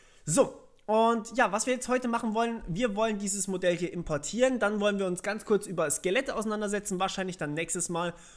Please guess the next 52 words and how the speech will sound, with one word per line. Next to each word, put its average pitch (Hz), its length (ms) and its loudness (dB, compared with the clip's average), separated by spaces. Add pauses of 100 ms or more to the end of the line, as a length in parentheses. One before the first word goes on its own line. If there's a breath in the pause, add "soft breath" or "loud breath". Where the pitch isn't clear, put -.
(260 loud breath)
Und, 190 480 6
ähm, 185 300 2
in 196 100 0
den 190 160 4
kommenden 254 380 6
Videos 226 400 -4
werden 233 260 4
wir 214 160 -2
aber 190 160 2
mit 180 140 -2
dem 160 120 0
Standardmodell 165 800 0
arbeiten. 143 460 2
Falls 190 220 0
ihr 202 80 -2
schon 202 100 -4
mal 196 100 0
mit 185 120 -2
dem 165 120 -4
First- 220 380 -2
oder 175 180 -4
Third-Person-Template 208 920 -4
gearbeitet 165 540 0
habt, - 180 -2 (240 loud breath)
da 170 140 6
rennt 196 240 4
so 202 120 2
ein 202 120 0
komischer 233 340 4
Charakter 202 440 -2
rum, 202 220 0
der 180 140 2
einfach 180 220 -4
total - 360 0
hässlich 226 360 -2
aussieht, 185 320 -2 (400 loud breath)
aber 233 300 8
tatsächlich 214 600 -2
alles 240 240 2
hat, 240 120 -2
was 208 120 -4
man 180 120 -2
braucht 185 280 2
und 190 160 -4
vor - 160 -4
allem 185 180 2
die 185 120 -6
Animationen 170 760 2
hat, 165 160 -2
die 170 60 0
man 151 140 2
braucht. 160 300 4